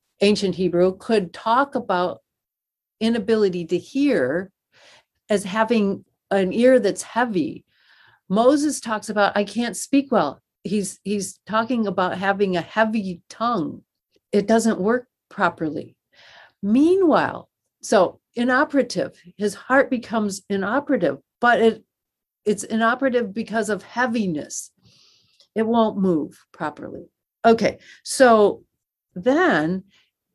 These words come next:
it helps to know that when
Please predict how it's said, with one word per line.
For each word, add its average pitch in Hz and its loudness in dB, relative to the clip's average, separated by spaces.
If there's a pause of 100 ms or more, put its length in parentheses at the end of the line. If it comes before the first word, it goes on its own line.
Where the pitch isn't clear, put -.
it 208 4
helps 214 0 (360)
to 226 0
know 202 2 (100)
that 156 -4 (160)
when 196 -4